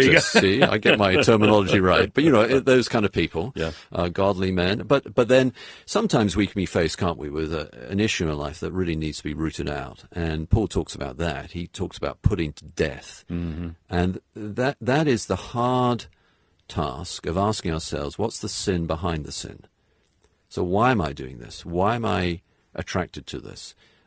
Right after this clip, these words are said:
Speaker 1: Uh, what's the idol behind the behavior?
Speaker 2: Mm-hmm.
Speaker 1: And, and then rooting, not merely dealing with the, uh, the superficial,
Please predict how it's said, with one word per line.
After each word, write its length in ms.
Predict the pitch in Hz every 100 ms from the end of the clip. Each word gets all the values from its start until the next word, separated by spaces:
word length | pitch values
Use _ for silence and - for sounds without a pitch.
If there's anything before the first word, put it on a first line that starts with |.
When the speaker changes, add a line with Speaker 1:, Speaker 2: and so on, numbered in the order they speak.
| -
Speaker 1:
Uh, 80 | 82
what's 240 | 92 -
the 160 | 101 92
idol 540 | 98 101 82 65 80 _
behind 520 | 82 78 80 78 73
the 120 | 73 -
behavior? 540 | 87 85 78 78 -
Speaker 2:
Mm-hmm. 180 | 80 82 - _ _ _ _ -
Speaker 1:
And, 420 | 92 90 90 92
and 160 | 98 87
then 220 | 85 85
rooting, 480 | 82 98 107 95 95
not 520 | 90 82 95 101 110
merely 480 | 98 101 120 139 127
dealing 340 | 90 92 87 80
with 220 | 80 73
the, 360 | 78 78 76 - _ _ _ - -
uh, 440 | 73 73 73 71 71
the 140 | 80
superficial, 1040 | 82 - 90 87 - 110 - 87 80 69